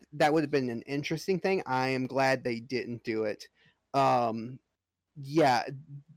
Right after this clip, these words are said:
Ernie is, I was thinking about it. Zordon is the one that made them the heroes that they came to be,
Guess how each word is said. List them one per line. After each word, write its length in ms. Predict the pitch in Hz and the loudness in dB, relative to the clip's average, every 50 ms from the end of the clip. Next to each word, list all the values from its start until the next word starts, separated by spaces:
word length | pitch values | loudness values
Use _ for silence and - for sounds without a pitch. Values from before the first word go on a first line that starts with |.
| - _ _ _ - | -20 _ _ _ 0
Ernie 560 | 170 190 214 226 233 233 233 233 233 220 - - | 2 4 4 4 4 4 2 2 0 -2 -2 0
is, 640 | 160 165 165 165 165 165 160 151 147 - - - - _ _ _ _ _ _ _ _ _ _ - 160 - - _ | 2 4 4 6 6 4 4 2 0 -4 -8 -12 -14 _ _ _ _ _ _ _ _ _ _ -14 -14 -14 -8 _
I 140 | - 165 175 | 2 4 4
was 140 | 170 160 - | 4 4 4
thinking 220 | 214 220 208 202 | 2 2 2 4
about 240 | 190 160 143 147 147 | 4 6 6 6 4
it. 80 | - - - - _ _ _ _ _ _ _ _ 180 | 4 0 -10 -20 _ _ _ _ _ _ _ _ -8
Zordon 640 | 143 135 180 185 226 262 254 254 247 233 220 175 | 0 4 6 6 6 6 6 4 4 4 2 0
is 260 | - 160 180 160 - | 2 2 2 2 2
the 100 | - 160 | 0 2
one 320 | 147 151 156 151 147 147 143 | 4 4 4 4 4 4 4
that 260 | 143 139 135 127 - | 6 4 4 4 2
made 500 | 131 127 131 135 147 151 147 147 147 139 | -2 0 2 2 4 4 2 2 0 0
them 400 | 143 143 139 135 131 131 127 127 - _ _ _ _ _ _ _ | 2 2 2 4 2 0 -2 -4 -6 _ _ _ _ _ _ _
the 80 | 139 | -2
heroes 920 | 135 - - - 196 180 156 135 120 101 92 90 104 120 - - - - - _ _ _ _ _ _ _ _ | -2 -2 -2 2 2 4 4 4 4 2 2 0 -2 -4 -8 -12 -16 -18 -20 _ _ _ _ _ _ _ _
that 220 | 135 131 143 131 - | 0 0 0 2 2
they 100 | 139 139 | 0 0
came 340 | - - 156 139 135 131 | 2 0 0 2 2 0
to 120 | - 139 123 | 0 -2 -2
be, 400 | 120 127 117 113 113 113 117 | -2 -4 -4 -4 -6 -8 -10